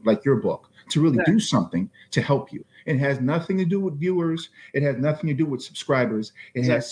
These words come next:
Speaker 1: something, you in partaking something into this earth that's going to help somebody. Here's
Speaker 2: Exactly.
Speaker 1: the second problem with them.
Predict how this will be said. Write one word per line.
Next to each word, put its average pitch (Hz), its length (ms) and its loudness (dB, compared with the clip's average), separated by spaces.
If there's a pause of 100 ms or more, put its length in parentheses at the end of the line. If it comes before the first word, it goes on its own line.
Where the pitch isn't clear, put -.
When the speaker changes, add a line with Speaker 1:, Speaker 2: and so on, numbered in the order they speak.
Speaker 1:
something, 127 440 2 (220)
you 156 360 0 (380)
in 160 200 2
partaking 139 560 0
something 147 420 0
into 127 240 2
this 127 280 0
earth 123 260 0
that's 104 180 -2
going 110 240 0
to 95 120 -2
help - 360 -2
somebody. 87 560 -4 (380)
Here's 202 240 0
Speaker 2:
Exactly. - 0 -
Speaker 1:
the 170 120 -2
second 175 340 0
problem 110 420 2
with 107 120 2 (240)
them. 98 380 -2